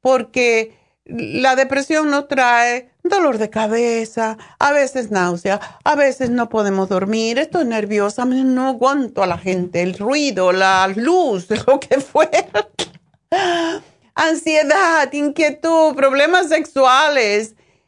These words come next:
Entonces, debemos de buscar ayuda. Y hay veces que necesitamos ayuda. Ayer estábamos viendo un programa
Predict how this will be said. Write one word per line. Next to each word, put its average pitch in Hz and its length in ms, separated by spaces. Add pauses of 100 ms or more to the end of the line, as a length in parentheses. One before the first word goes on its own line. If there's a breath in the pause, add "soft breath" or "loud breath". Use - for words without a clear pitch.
Entonces, 320 680 (100)
debemos 302 520
de 262 80
buscar 196 760 (100)
ayuda. 165 680 (380)
Y 247 140
hay 254 120
veces 240 460
que 220 120
necesitamos 185 680
ayuda. 170 460 (280 loud breath)
Ayer 233 340
estábamos 240 580
viendo 202 440
un 196 120
programa 180 680